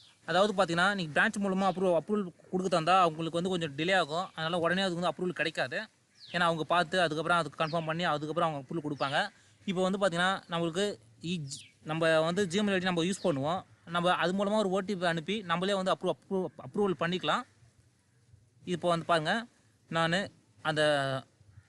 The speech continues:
இமெயில் ஐ டி அப்ரூவல் அதை கிளிக் பண்றேன். அதை கிளிக் பண்ண உடனே பார்த்தீங்கன்னா, உங்களுக்கு ஒரு ஓ டி பி போயிட்டு இருக்கும். அந்த ஓ டி பியை இதுல என்டர் பண்ணிக்கோங்க. இப்போ நான் என்னுடைய Gmail ஐ டி ஓப்பன் பண்ணி பார்க்குறேன். ஒரு வாட்டி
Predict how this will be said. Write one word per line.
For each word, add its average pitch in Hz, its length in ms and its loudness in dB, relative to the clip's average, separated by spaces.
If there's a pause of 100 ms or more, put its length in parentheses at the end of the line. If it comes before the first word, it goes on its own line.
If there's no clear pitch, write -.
(300)
இமெயில் 202 340 2
ஐ 175 80 2
டி 180 120 2
அப்ரூவல் 160 500 0
அதை 156 180 -2
கிளிக் 185 240 -6
பண்றேன். 170 300 0 (220)
அதை 160 160 0
கிளிக் 226 300 -6
பண்ண 208 200 2
உடனே 202 260 2
பார்த்தீங்கன்னா, 170 440 0
உங்களுக்கு 165 280 -2
ஒரு 160 80 -2
ஓ 190 100 0
டி 190 60 -6
பி 160 120 -12
போயிட்டு 165 280 0
இருக்கும். 160 300 -6 (480)
அந்த 156 200 0
ஓ 185 140 2
டி 214 140 0
பியை 190 240 0
இதுல 180 240 0
என்டர் 170 220 -6
பண்ணிக்கோங்க. 143 360 0 (1120)
இப்போ 170 180 -2 (320)
நான் 160 200 0
என்னுடைய 165 240 2 (300)
Gmail 190 300 0
ஐ - 40 -2
டி 165 100 0
ஓப்பன் 170 160 0
பண்ணி 156 140 -4
பார்க்குறேன். 139 340 -2 (2250)
ஒரு 170 120 2
வாட்டி 180 180 2